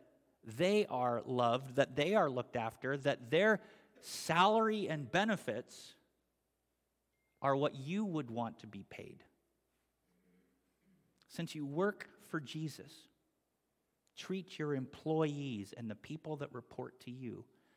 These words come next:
with excellence. Put people before policies. I think the challenge in, of this particular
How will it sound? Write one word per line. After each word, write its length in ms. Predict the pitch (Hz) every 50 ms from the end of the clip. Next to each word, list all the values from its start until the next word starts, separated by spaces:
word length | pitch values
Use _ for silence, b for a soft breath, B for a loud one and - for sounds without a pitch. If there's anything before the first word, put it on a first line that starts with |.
| b b b b b b b b
with 180 | - 123 123 - _ -
excellence. 720 | 135 - - - - 117 110 110 113 - - - - - _ _ _ _ _ _ _ _ _ _ _ _ _ _ _ -
Put 240 | - - - _ -
people 520 | - - 165 175 165 - 135 127 113 107 -
before 680 | - 120 - - - - 147 143 127 110 107 104 104 107 - - _ _ _ _ _ _ _ _ _ _ _ _ _ _ _ _ _ _ -
policies. 680 | - 131 123 113 104 - - - - - - - - _ _ _ _ _ _ _ _ _ _ _ _ _ _ _ _ _ _ _ _ _ _ _ _ b b b b b b b b b b b b b b b b b b b b b b b b b b b b b b b b b b b b b _ _ b b b b b b b b _ _ _ _ _ _ _ - -
I 60 | 139
think 180 | 160 214 220 -
the 80 | 170
challenge 800 | - - - 143 147 143 151 156 156 147 135 127 120 120 - - -
in, 200 | 131 120 113 - - -
of 160 | 123 113 113
this 180 | 113 117 113 -
particular 760 | - - - - - 127 - - 123 120 113 107 101 101